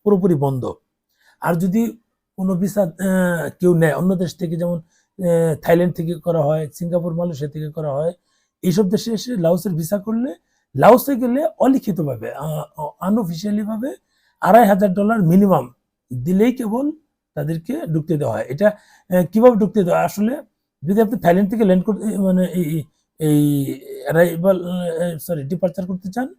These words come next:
তাহলে কিন্তু, উম, ওখানকার থাইল্যান্ডের ইমিগ্রেশন তাদেরকে আগে জিজ্ঞেস করে আনে যে আড়াই হাজার ডলার আছে কিনা। যদি না থাকে, তাদেরকে সোজা বের করে দিচ্ছে, অর্থাৎ ইমিগ্রেশনের কাজটা সম্পন্ন করছে না, বিমান উঠতে দিচ্ছে না। এরকম অনেকেরই টাকা লস হচ্ছে। আমার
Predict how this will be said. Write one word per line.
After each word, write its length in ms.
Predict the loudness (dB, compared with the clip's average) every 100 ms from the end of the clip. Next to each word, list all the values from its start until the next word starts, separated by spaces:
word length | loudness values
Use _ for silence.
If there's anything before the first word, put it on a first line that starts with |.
| _ _ _ _
তাহলে 240 | -2 0
কিন্তু, 280 | 0 -2 -2
উম, 380 | -2 -2 0 0 -2 -8 _ -20 -20 _ _ _ _
ওখানকার 360 | -2 2 2 2
থাইল্যান্ডের 460 | 2 2 4 2 2
ইমিগ্রেশন 640 | 2 2 2 0 0 -2 -6 _ _
তাদেরকে 500 | -4 -4 -4 -6 -8 -6
আগে 160 | -4 -4
জিজ্ঞেস 280 | -4 -6 -6
করে 180 | -6
আনে 240 | -6 -4 -4
যে 120 | -4
আড়াই 160 | -2 -2
হাজার 200 | -4 -6
ডলার 220 | -6 -4
আছে 260 | -6 -8
কিনা। 200 | -18 -20 -20 _ _ _ -4
যদি 240 | -2 2
না 160 | 4 4
থাকে, 320 | 2 -6 -6 -4
তাদেরকে 340 | -4 -4 -8
সোজা 340 | -10 -4 -2 -2 -8 _ _ _ _ _
বের 180 | -2 -2
করে 140 | 0 -4
দিচ্ছে, 240 | -6 -8
অর্থাৎ 320 | -4 -4 -4 _ _ _ 0
ইমিগ্রেশনের 460 | 2 2 2 0 0
কাজটা 300 | -2 -4 -6
সম্পন্ন 380 | -4 -4 -4
করছে 220 | -4 -4 -4
না, 60 |
বিমান 280 | -4 -2 -2
উঠতে 220 | -4 -6
দিচ্ছে 240 | -10 -6 -4
না। 80 |
এরকম 280 | -4 -4 -8 -8 _ _ -2
অনেকেরই 360 | 0 0 -2
টাকা 320 | 0 -2 0
লস 240 | 2 2 -2
হচ্ছে। 200 | -6 -4
আমার 220 | -4 -4